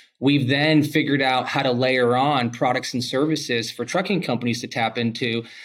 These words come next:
Um, one of the biggest needs that, that trucking companies have ends up being lead generation because they have such a hard job to fill their trucks. I mean,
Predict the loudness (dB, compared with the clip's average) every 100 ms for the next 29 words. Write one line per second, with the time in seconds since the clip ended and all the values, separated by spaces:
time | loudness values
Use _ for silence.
0 | -20 -6 0 4 4 4 4 4 4 4
1 | 4 4 4 4 4 2 0 -4 -4 -6
2 | 0 0 0 0 0 0 -2 -2 -2 -2
3 | -2 -6 -6 -2 0 0 -2 0 2 2
4 | 2 0 0 0 -2 -2 -4 -4 -4 -2
5 | -2 -4 -4 -4 -2 -2 -2 -4 -4 -4
6 | -4 -2 -2 -2 -2 -2 -4 -10 -4 -2
7 | -2 -4 -2 -2 -2 -6 -8 -2 0 0